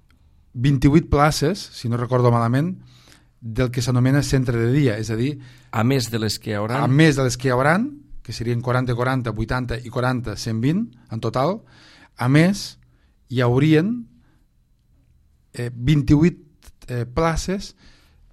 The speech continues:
Speaker 1: de centre de dia que vindria a suposar aquell que no pernocta, perquè mos entenguem, eh, així entre naltros, serien a-, aquells que no acaben dormint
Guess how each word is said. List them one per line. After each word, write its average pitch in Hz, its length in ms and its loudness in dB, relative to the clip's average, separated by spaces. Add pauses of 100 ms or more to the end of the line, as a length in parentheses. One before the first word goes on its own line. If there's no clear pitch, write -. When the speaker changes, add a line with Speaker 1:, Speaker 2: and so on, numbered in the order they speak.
Speaker 1:
de 120 220 -2
centre 143 340 0
de 139 140 0
dia 160 440 0 (560)
que 127 140 -2
vindria 123 360 2
a 131 40 0
suposar 131 580 -2 (380)
aquell 139 580 -2
que 131 140 -2
no 135 160 0
pernocta, 139 680 0
perquè 123 240 -8
mos 123 140 -4
entenguem, 127 640 -4 (400)
eh, 120 440 -12
així - 180 -14
entre 117 200 -8
naltros, 131 480 -8 (1160)
serien 131 340 0
a-, 131 200 -2
aquells 127 260 -2
que 156 100 -2
no 147 60 4
acaben 147 340 2
dormint 151 520 4